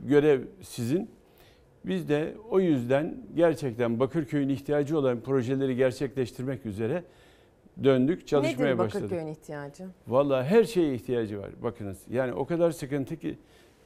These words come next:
Speaker 1: bugün mesela tekrar bir uyarı geldi biliyorsunuz. Dört virgül yedi
Speaker 2: Elazığ.
Speaker 1: Elazığ'da.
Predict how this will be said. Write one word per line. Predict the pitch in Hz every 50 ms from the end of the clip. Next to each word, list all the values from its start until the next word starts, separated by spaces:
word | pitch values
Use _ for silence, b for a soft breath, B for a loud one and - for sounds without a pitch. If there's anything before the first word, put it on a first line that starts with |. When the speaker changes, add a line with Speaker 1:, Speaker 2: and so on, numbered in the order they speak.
| b b _
Speaker 1:
bugün | - 160 165 175 160 - - -
mesela | 156 139 139 139 127 123 - - - -
tekrar | 156 147 - 143 139 139 135
bir | 139
uyarı | 143 139 131 135 139 135 139
geldi | 135 120 117 110 104 95 107
biliyorsunuz. | 107 113 117 113 104 90 - 107 104 101 95 - _ _
Dört | 123 127 127 123 123
virgül | 120 120 117 120 127
yedi | 117 107 120 127 123 120 120 104 90 95 101 _ _ _ _ _ _ _ _ _ _ -
Speaker 2:
Elazığ. | 196 196 175 131 120
Speaker 1:
Elazığ'da. | 107 101 110 113 104 98 113 127 147